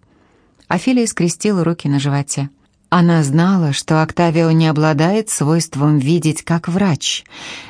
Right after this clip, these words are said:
но ей все равно было не по себе под его пронзительным взглядом. И он, конечно, это почувствовал, потому что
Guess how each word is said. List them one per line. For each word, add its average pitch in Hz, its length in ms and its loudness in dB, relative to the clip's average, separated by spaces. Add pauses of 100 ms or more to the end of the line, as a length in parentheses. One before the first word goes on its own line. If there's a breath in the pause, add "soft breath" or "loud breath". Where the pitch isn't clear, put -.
но 180 100 4
ей 214 180 4
все 214 200 -2
равно 226 240 4
было 160 180 2
не 160 160 2
по 170 100 -4
себе 202 320 -2
под 139 180 -4
его 151 380 0 (240)
пронзительным 143 760 0
взглядом. 127 600 -4 (720 soft breath)
И 147 140 2
он, 147 200 2
конечно, 147 480 0
это 147 160 0
почувствовал, 147 680 -4 (460 loud breath)
потому 185 280 2
что 226 280 -2